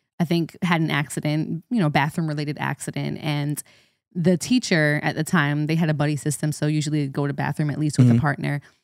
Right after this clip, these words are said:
Speaker 1: And the teacher kind of whispered to the kid, like, you know, "Is there somebody that you would wanna go with you to, you know, help you out?"
Speaker 2: Mm-hmm.
Speaker 1: And the, the kid said, "I want Jackson to go."
Speaker 2: Mm-hmm.
Speaker 1: And Jackson, you know, went with him to the bathroom to make sure that he was okay.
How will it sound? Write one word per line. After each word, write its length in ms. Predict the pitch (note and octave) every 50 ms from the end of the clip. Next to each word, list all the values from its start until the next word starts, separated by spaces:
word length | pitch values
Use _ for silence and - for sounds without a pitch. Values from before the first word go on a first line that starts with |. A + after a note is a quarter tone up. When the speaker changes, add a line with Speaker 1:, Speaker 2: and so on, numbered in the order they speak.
| _ - _ -
Speaker 1:
And 320 | - F3 D#3 D3+ D3 D3
the 60 | D3 D#3
teacher 300 | - F3+ D#3+ - - D3+
kind 260 | - E3+ D3+ D3 D3
of 200 | D3+ C#3+ C3+ D3+
whispered 300 | E3+ F3 D#3 - F3 D#3+
to 60 | -
the 120 | D#3+ D#3+ D3+
kid, 280 | - - D#3+ D#3 D3
like, 180 | D3+ D3 D3 -
you 60 | D#3
know, 140 | D3+ C#3+ C#3
"Is 140 | D3 D3+ C#3
there 100 | - D3
somebody 360 | C#3+ - E3 D#3+ D3 D3 D3 C#3+
that 160 | C#3+ - -
you 140 | D#3 D3 D3
would 100 | D3+ C#3+ D3
wanna 220 | D3 D3 C#3+ C#3+
go 140 | C#3 C#3+ C#3+
with 220 | C#3+ D3 - -
you 60 | D#3 C#3+
to, 280 | C#3+ C#3+ D3 D3 D#3 D3 _ _
you 120 | F3 E3
know, 300 | D3 D3 C#3+ D3 D3+ D3+ - _ _ _ _ _
help 200 | - E3 D3+ -
you 100 | D#3 D3+
out?" 340 | F3 F3+ E3 D3+ C#3+ C3 - _ _ -
Speaker 2:
Mm-hmm. 180 | C3 A#2+ A#2 A#2 A2+ -
Speaker 1:
And 420 | G3 E3+ E3 D#3+ D3+ D3+ D3+ D3 C#3+ D3+ -
the, 120 | - D#3+ D#3
the 140 | E3 - D3
kid 260 | - - D#3+ D3+ -
said, 320 | - D#3 D3 C#3+ C#3+ - - _
"I 60 | -
want 200 | D#3 D3+ D3 D3+
Jackson 360 | C#3+ D#3+ D#3 E3 - - D3+ C#3
to 100 | - C#3+
go." 300 | D3 - - - - E3
Speaker 2:
Mm-hmm. 220 | C#3 A#2+ A#2 A2+ A#2+ B2 - - _ _ _ _ _ _ -
Speaker 1:
And 380 | - D#3+ D3+ D3 D3+ D3+ D3
Jackson, 480 | - D#3 C#3+ D3 - - D#3+ D3+ D3+ D3+
you 80 | F3+ F#3
know, 240 | D3+ C#3 C#3 C3 -
went 240 | D3+ D3 D#3 D3+ D3
with 100 | D#3 D3
him 80 | D#3 C#3
to 80 | - D3+
the 60 | D3+
bathroom 460 | D#3 C#3+ C3+ C#3 - D#3 C#3+ C#3+ C#3+
to 100 | - -
make 120 | D3 C#3 C3+
sure 100 | - C#3
that 80 | C#3 C#3
he 120 | D3+ D3
was 180 | D#3 D#3+ D3+ -
okay. 480 | E3 D#3+ - - C#3+ C#3 C#3 C#3 C#3